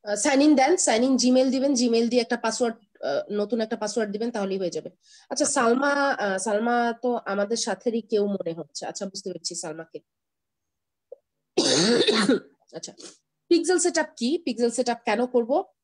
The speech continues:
Speaker 1: Pixel setup ফার্স্টে করবো হচ্ছে আমি সুভাষিসকে দিয়ে। সুভাষিস, স্ক্রিনটা share করে দেন।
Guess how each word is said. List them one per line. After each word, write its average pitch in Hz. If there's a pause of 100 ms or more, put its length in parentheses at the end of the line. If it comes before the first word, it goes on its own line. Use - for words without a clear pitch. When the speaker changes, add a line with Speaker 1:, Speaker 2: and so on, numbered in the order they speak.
(1200)
Speaker 1:
Pixel 311
setup 311
ফার্স্টে 285
করবো 269
হচ্ছে 277
আমি 277
সুভাষিসকে 240
দিয়ে। 156 (600)
সুভাষিস, 285
স্ক্রিনটা 269
share 254
করে 262
দেন। 311